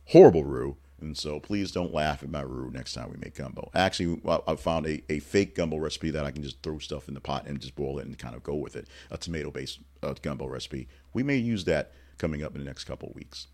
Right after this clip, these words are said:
And finally, one more thing you might not have heard for today. The Legal Pad is a hundred thirty-five years old this year.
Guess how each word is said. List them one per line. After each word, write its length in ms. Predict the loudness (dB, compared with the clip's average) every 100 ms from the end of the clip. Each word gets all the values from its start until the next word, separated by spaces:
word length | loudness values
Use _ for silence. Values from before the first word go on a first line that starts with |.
| -20 -20 -20 -20 -20 -20 -20 -20 -20 -10 -4
And 140 | -4
finally, 460 | 0 0 0 -6 -16 -20 -20 -20 4
one 180 | 4
more 120 | 6 2
thing 220 | 2 0
you 80 | 4
might 180 | 4
not 140 | 6 4
have 100 | 4
heard 320 | 6 6 6
for 180 | 2 -2
today. 480 | 4 8 8 6 -2 -18 -20 -20 -8 0
The 80 |
Legal 220 | 2 4 6
Pad 360 | 10 10 10 4
is 100 | -2
a 60 |
hundred 260 | 0 0 2
thirty-five 380 | 0 4 4 4
years 200 | -2 -2 4
old 360 | 4 4 0 -2
this 300 | 0 0 0
year. 280 | 0 0